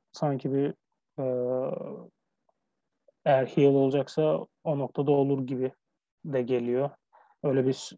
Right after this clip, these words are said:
swerve yapabilirler. Yani güreşte klasiktir o hani. Uzun zaman sonra dönen kişi istese bile yani hani en iyi heel bile olsa, face'ten daha iyi bir heel bile olsa, e, yani face döner.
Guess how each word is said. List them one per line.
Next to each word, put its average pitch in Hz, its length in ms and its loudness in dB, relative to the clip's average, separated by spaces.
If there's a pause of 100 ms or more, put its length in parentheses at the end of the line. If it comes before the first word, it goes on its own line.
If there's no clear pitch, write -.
swerve 139 460 0
yapabilirler. 135 640 -2 (600)
Yani 127 180 -2
güreşte 131 380 -2
klasiktir - 500 -6
o 127 80 -2
hani. 123 160 -8 (420)
Uzun 139 200 2
zaman 131 260 4
sonra 131 280 -2
dönen 131 240 -2
kişi - 240 -6 (360)
istese 160 420 2
bile 135 120 2
yani 127 180 -2
hani 131 280 -4 (400)
en 156 120 2
iyi 151 240 4
heel 151 360 4
bile 127 120 0
olsa, 127 280 -4
face'ten 143 540 0
daha 143 180 2
iyi 139 160 -2
bir 131 60 -6
heel 139 300 0
bile 127 120 -4
olsa, 147 340 -4 (600)
e, - 60 2 (1400)
yani 143 140 2
face 185 340 4
döner. 123 200 -4